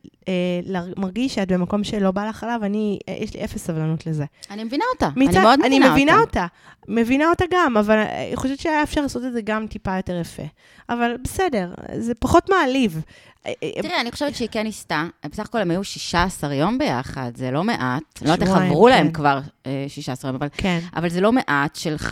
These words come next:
Speaker 2: שאת יודעת, של, של להיות אחד בתוך התחת של השני.
Speaker 1: נכון.
Speaker 2: וזה מספיק בשביל להבין שלא יקרה פה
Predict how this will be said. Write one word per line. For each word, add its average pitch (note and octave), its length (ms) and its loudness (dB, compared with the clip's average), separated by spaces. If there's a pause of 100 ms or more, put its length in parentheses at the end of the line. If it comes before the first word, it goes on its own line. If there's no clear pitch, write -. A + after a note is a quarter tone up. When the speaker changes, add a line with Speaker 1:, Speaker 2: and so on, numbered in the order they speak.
(100)
Speaker 2:
שאת - 240 -8
יודעת, E3 180 -2
של, C#3 200 -4
של C3 180 -4
להיות D3 340 2
אחד D#3+ 220 -4
בתוך D3+ 220 -4
התחת C#3+ 300 -6
של C#3 140 -2
השני. C3 500 -4
Speaker 1:
נכון. F3 440 0
Speaker 2:
וזה D#3+ 220 0
מספיק D3+ 440 0
בשביל E3+ 260 -2
להבין C#3+ 420 0
שלא D3 420 -2
יקרה C#3+ 220 -6
פה - 120 -8